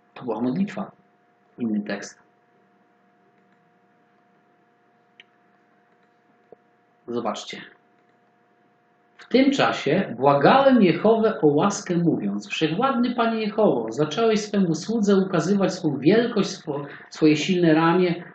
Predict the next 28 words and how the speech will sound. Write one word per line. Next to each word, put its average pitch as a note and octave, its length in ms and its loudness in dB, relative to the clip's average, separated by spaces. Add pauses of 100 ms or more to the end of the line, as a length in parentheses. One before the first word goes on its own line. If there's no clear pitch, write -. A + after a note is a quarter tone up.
(640)
Któż E3+ 460 -2
bowiem G3 340 6
jest D3 260 2
Bogiem C#3+ 540 0
w - 80 -10
niebiosach C#3+ 640 -2
lub C3+ 200 -6
na B2 160 -4
ziemi, A#2+ 320 -4
który C#3 260 -4
by C#3 180 -4
dokonywał E3 600 2
takich - 500 -6
czy-, - 300 -12
czynów E3 500 -2 (500)
jak C#3+ 220 -2
Twoje B2 420 0
i D3 200 -8
potężnych C#3+ 500 -2
dzieci B2+ 300 -8
jak A#2 280 -10 (100)
Twoje?” G2 380 -10 (1500)
W - 40 -20
tymże E3+ 500 2
czasie C#3+ 480 -4
błagałem D#3+ 640 -2
Jehowę, D#3 520 -6
mówiąc. G#2 400 -8